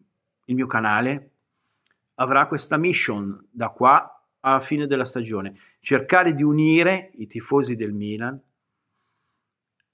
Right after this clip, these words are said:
a difesa del nostro Milan,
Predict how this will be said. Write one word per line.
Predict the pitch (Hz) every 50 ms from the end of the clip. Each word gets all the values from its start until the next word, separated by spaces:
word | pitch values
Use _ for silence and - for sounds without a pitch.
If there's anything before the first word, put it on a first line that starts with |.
| _ _ _ _ _ _ _ _ _ _ _ _ _ _
a | - 113
difesa | 117 107 120 117 - 123 120 123 123 117 107 135 139 139 143 - - _ _ _ _ _ _ _ _ _ _ _ _ _ _ _ _ _ _ _ _ _ _ _ _ _ _ _ _ _ _ _ _ _ _
del | _ 117 120
nostro | 120 123 135 139 131 - - 123 113
Milan, | 113 113 117 117 104 101 92 90 92 98 _